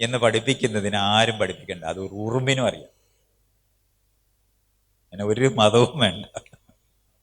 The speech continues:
നമ്മളോട് നീതിയോടെ, നമുക്കനുകൂലമായി ജീവിക്കണം എന്ന് പഠിപ്പിക്കുന്നതിന് ഏത് ജീവിയോട് ചോദിച്ചാലും അവര് കാണിച്ചു തരും. ഐക്യപ്പെട്ട് നിൽക്കണം.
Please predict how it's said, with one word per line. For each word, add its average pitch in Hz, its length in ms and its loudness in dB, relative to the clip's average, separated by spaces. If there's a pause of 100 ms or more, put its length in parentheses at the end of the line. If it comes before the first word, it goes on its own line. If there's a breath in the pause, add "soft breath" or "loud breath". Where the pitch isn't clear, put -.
(1300)
നമ്മളോട് 185 920 4 (120)
നീതിയോടെ, 131 680 2 (380)
നമുക്കനുകൂലമായി 143 1600 2
ജീവിക്കണം 139 720 2
എന്ന് 107 260 -2
പഠിപ്പിക്കുന്നതിന് 98 1200 -2 (380)
ഏത് 120 360 4
ജീവിയോട് 131 500 4
ചോദിച്ചാലും 107 500 2
അവര് 98 400 -2
കാണിച്ചു 87 260 -8
തരും. - 200 -20 (2500)
ഐക്യപ്പെട്ട് 147 600 4
നിൽക്കണം. 110 380 -6